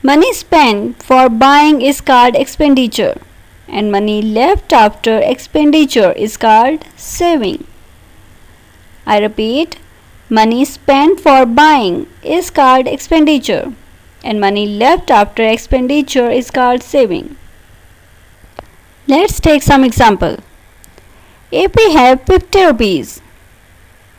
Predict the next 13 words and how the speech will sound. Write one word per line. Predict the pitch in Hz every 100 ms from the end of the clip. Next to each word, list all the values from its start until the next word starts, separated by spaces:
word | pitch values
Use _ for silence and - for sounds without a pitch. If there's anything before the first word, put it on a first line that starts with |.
| _
and | 254 254
you | 277
buy | 226 247 262
a | 294 277 269
pen | 285 277 269
of | 269
rupees | 277 277 277 269
thirty, | 311 311 262 190 - - _ _ _ _ _ _ _ _ - -
rupees | 226 277 285
thirty | - 330 370 381 359 277
is | 262
your | 269 269
expenditure, | 285 - 349 330 311 240 214 -